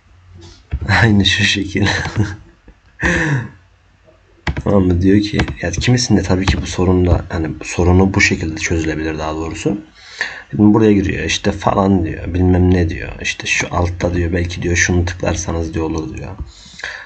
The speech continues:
Ya da diyor işte bunu yapacaksınız diyor, şöyle yapacaksınız, bilmem ne yapacaksınız diyor. Arkadaşlar ben bunları denedim, ben de sor-, sorun çözülmedi.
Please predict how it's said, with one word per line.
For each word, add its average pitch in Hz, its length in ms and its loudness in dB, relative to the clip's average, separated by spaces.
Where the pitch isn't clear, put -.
Ya 87 140 -4
da 87 140 2
diyor 87 160 0
işte 85 300 -2
bunu 90 180 4
yapacaksınız - 880 -6
diyor, - 160 -6
şöyle 76 280 -4
yapacaksınız, 78 840 -8
bilmem 82 280 -2
ne 78 60 -4
yapacaksınız 78 840 -8
diyor. 67 180 -8
Arkadaşlar 87 640 -2
ben 98 220 6
bunları 98 320 6
denedim, 92 400 4
ben 90 180 4
de 87 60 4
sor-, 87 360 -2
sorun 90 340 2
çözülmedi. 85 540 0